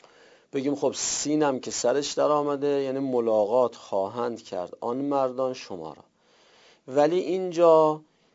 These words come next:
سین بر سر ماضی در نمیاد، پس معلوم می‌شه که این سین و سوف نیست که بر سر فعل در میاد.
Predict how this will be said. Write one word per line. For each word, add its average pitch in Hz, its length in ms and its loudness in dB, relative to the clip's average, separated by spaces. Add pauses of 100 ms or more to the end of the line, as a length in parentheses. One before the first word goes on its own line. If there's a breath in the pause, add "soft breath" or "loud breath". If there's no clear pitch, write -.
سین 175 800 -2 (640)
بر 127 240 4
سر 113 720 2 (640)
ماضی 123 720 0
در 151 280 4
نمیاد، 104 580 -4 (1080)
پس 127 260 -4
معلوم 135 360 -2
می‌شه 147 300 -6
که 139 100 -8
این 139 460 -6
سین 117 520 -6
و 107 80 -6
سوف 104 440 -8
نیست 131 380 -6
که 101 100 -8
بر 95 160 -4
سر 95 300 -8
فعل 98 400 -10
در 95 200 -8
میاد. 85 380 -16